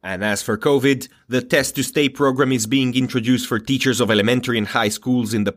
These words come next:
public and private sector, following a decision by Cabinet yesterday. It comes to force on March fourteenth.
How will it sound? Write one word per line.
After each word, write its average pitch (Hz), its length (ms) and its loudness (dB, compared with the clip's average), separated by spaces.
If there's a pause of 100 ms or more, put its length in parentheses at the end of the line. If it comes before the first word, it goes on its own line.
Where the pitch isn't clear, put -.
public 120 280 -2
and 110 180 -2
private 113 360 0
sector, - 420 -2 (160)
following 139 420 2
a 123 40 2
decision 117 440 0
by 107 140 2
Cabinet 101 480 0
yesterday. 90 480 -4 (380)
It 110 160 0
comes 107 260 0
to 117 80 -2
force 107 340 0
on 101 140 -2
March 98 300 0
fourteenth. 90 560 -6